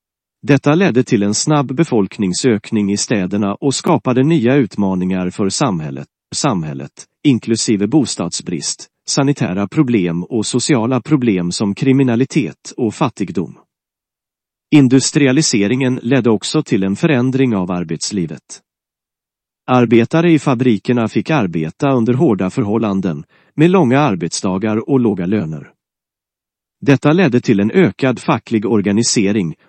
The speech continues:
och en ökad politisk medvetenhet bland arbetarna.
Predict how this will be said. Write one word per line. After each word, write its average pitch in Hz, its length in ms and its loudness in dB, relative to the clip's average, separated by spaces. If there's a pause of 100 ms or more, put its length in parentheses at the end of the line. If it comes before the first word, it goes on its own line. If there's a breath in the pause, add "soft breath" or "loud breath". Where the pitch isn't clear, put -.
och 160 140 6
en 185 100 4
ökad 147 520 0
politisk 117 640 0
medvetenhet 95 920 -2
bland 95 300 -2
arbetarna. 80 640 -6